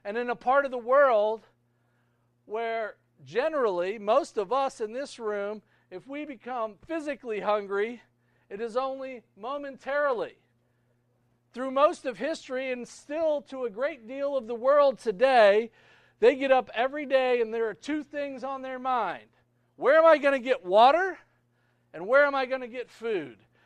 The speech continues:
And am I gonna have water this afternoon and food this afternoon? And am I gonna have water and am I gonna have food in six months? They are constantly living in that place. We, however,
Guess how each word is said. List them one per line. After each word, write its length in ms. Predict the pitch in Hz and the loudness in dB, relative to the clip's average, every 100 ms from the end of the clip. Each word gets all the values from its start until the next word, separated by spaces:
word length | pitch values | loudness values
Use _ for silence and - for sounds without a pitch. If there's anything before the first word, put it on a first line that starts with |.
| _ | _
And 120 | 160 | -6
am 80 | 220 | 0
I 120 | 269 | 2
gonna 220 | 285 285 | 2 0
have 200 | 262 269 | 0 0
water 520 | 254 262 277 269 247 247 _ _ _ | 2 2 2 2 0 -2 _ _ _
this 180 | 185 - | -16 -4
afternoon 760 | 254 254 269 240 262 277 302 320 - | -2 -2 -4 -12 -8 -8 -10 -14 -18
and 180 | 180 | -18
food 280 | - 262 285 | -14 -12 -10
this 200 | 277 - | -12 -10
afternoon? 720 | 262 254 262 247 262 269 311 330 _ _ _ _ | -6 -6 -10 -14 -10 -10 -12 -16 _ _ _ _
And 80 | 196 | -18
am 80 | 220 | -12
I 80 | 240 | -12
gonna 180 | 247 240 | -10 -10
have 200 | 247 214 | -10 -8
water 540 | 240 262 285 294 302 | -6 -4 -4 -8 -10
and 100 | 196 | -16
am 80 | 214 | -12
I 80 | 240 | -12
gonna 160 | 247 233 | -8 -6
have 240 | 240 233 | -4 -6
food 640 | - 294 302 247 247 240 - _ _ _ | -10 -12 -8 -6 -6 -10 -16 _ _ _
in 160 | 226 226 | -12 -12
six 380 | - 277 247 - | -10 -12 -12 -12
months? 540 | 269 311 226 _ _ _ _ _ _ _ _ - | -10 -8 -10 _ _ _ _ _ _ _ _ -8
They 140 | 240 | -6
are 120 | 247 | -6
constantly 680 | 233 247 285 285 277 247 240 | -8 -12 -12 -14 -16 -12 -10
living 380 | 240 294 262 233 | -8 -10 -10 -10
in 120 | 233 | -10
that 240 | 240 - | -10 -12
place. 480 | _ 185 165 135 _ - _ _ _ _ _ _ _ _ _ _ - | _ -8 -8 -8 _ -20 _ _ _ _ _ _ _ _ _ _ -16
We, 320 | 156 294 339 | -8 -4 -2
however, 800 | 240 233 180 165 156 135 165 | 0 0 2 0 -2 -6 -12